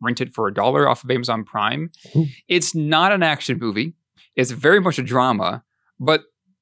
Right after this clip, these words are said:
Speaker 1: these, the, both of them do deal with that theme of,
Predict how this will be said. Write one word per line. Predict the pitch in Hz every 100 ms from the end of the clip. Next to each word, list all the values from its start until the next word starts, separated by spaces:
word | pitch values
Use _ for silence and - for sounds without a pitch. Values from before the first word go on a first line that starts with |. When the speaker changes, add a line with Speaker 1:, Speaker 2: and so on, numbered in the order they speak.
| _
Speaker 1:
these, | 143 139 196 175 - - - _ _ -
the, | 131 160 151
both | 139 202 202
of |
them | 190 147
do | 143 139
deal | 120 131
with | 123 110 -
that | 110 - _ -
theme | 123 110
of, | 104 -